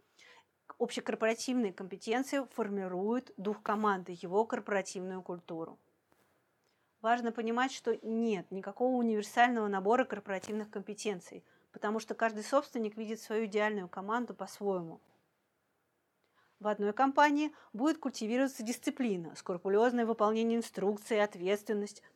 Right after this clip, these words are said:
в другой — инновационность, мышление, активность и решительность. В этих компаниях людей будут видеть одних и тех же, как подходящих и неподходящих абсолютно по-разному.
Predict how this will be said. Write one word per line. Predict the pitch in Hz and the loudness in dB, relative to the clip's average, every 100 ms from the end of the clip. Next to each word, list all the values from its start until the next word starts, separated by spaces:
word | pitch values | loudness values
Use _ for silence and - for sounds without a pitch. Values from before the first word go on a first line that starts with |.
| _ - | _ -14
в | 208 | -2
другой — | 247 254 330 | 0 4 6
инновационность, | 285 226 208 - 233 262 240 226 226 | 6 2 -2 0 2 2 2 -2 -4
мышление, | 214 - 175 233 233 208 | -4 -4 -2 0 0 0
активность | 202 - 226 226 214 - | -2 -4 -2 -2 -4 -6
и | |
решительность. | 202 - 208 190 175 175 - - _ - - - | -8 -6 -6 -8 -12 -14 -18 -20 _ -20 -20 -16
В | 202 | -6
этих | 226 240 - | -4 -4 -2
компаниях | 220 214 214 - 233 277 254 190 - _ _ | 0 0 -4 2 4 6 2 -2 -10 _ _
людей | 226 233 220 269 269 | -8 -6 -2 0 0
будут | 220 185 185 | -2 -4 -6
видеть | 208 180 175 - | -8 -8 -10 -8
одних | 226 233 233 | -4 -2 -4
и | 240 | -4
тех | 220 196 | -4 -4
же, | 180 170 - _ | -8 -18 -20 _
как | - 226 | -8 -8
подходящих | - - 226 214 254 - - - | -10 -6 -2 2 0 -2 -12 -10
и | 214 | -6
неподходящих | 214 214 - 208 247 247 - | -6 -6 -6 0 0 -2 -8
абсолютно | 202 - 208 202 208 196 | -8 -6 -8 -8 -8 -6
по-разному. | 185 180 165 160 | -4 -2 -4 -10